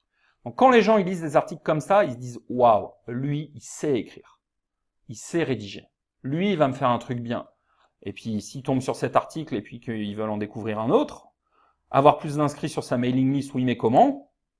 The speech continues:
Il clique là, il tombe sur avoir plus d'inscrits sur sa mailing list, il voit un autre article hyper complet, détaillé, avec des chiffres, des preuves, des tutos, des vidéos, des machins, l'article, il déboîte, cent treize commentaires, boum, non, quatre-vingt-quatre commentaires, pardon.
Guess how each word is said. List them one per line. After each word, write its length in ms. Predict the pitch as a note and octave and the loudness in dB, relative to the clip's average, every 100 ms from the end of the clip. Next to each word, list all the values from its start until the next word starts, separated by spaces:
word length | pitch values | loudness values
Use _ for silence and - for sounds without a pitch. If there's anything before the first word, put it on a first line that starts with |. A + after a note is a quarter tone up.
| _ _ _ _ _ _ | _ _ _ _ _ _
Il 80 | - | -20
clique 240 | - F2+ | -18 -4
là, 180 | C3+ E3+ | 4 6
il 80 | E3+ | 4
tombe 180 | C3+ B2 | -2 -4
sur 140 | - | 0
avoir 200 | A#2 A#2+ | 2 2
plus 140 | B2+ A#2+ | 0 -6
d'inscrits 280 | A#2 - | -6 -6
sur 140 | B2 A#2 | -8 -8
sa 120 | - | -6
mailing 300 | G#2 G2+ A2 | -6 -4 -6
list, 220 | F#3 - - | -6 -10 -14
il 120 | G#2+ | -6
voit 120 | A2 | -4
un 120 | A2 | 0
autre 200 | D#3+ - | -2 -4
article 320 | B2+ - C#3 - | -12 -12 -18 -10
hyper 320 | F#3 F3 F3 | -8 0 0
complet, 400 | - E3+ - D#3+ | 0 -8 -4 -4
détaillé, 540 | C#3+ D#3+ D#3+ D3+ D3+ B2+ | -2 -2 2 2 4 0
avec 240 | A#2 A#2+ | 0 -2
des 140 | C3 D#3 | -4 -4
chiffres, 300 | - C#3 A#2+ | -4 -8 -4
des 140 | D#3 | -6
preuves, 460 | D#3+ - C#3 A2 G#2+ _ _ - | -2 2 2 2 -8 _ _ -4
des 140 | C3+ | -4
tutos, 500 | C#3+ D#3+ - E3 D#3 | -2 -10 0 2 4
des 140 | C#3 C3+ | 2 0
vidéos, 400 | C#3 D3 D3+ C3+ | 0 0 2 2
des 80 | |
machins, 340 | A#2+ A2+ - A2+ | 0 -2 -2 -2
l'article, 380 | G2+ - C3 G2+ | -4 -6 -14 -8
il 40 | |
déboîte, 540 | G#2+ B2 D3 A#3+ - _ _ _ _ _ _ | -2 8 8 8 2 _ _ _ _ _ _
cent 240 | - F3 | -4 -2
treize 280 | E3+ E3 C3 | 0 0 -2
commentaires, 720 | - A#2+ A#2 D3+ G3+ - - _ _ | 0 2 2 6 6 6 -6 _ _
boum, 340 | C3+ A#3 C#3+ - _ _ - | -2 0 0 -6 _ _ -8
non, 120 | A2+ | -2
quatre-vingt-quatre 460 | F#3 F3 F#3+ E3 - | -2 2 0 0 -2
commentaires, 460 | C3 A#2+ F3+ - | -2 0 0 -2
pardon. 420 | - A#2 D#3 A#3 | -2 -4 -4 -6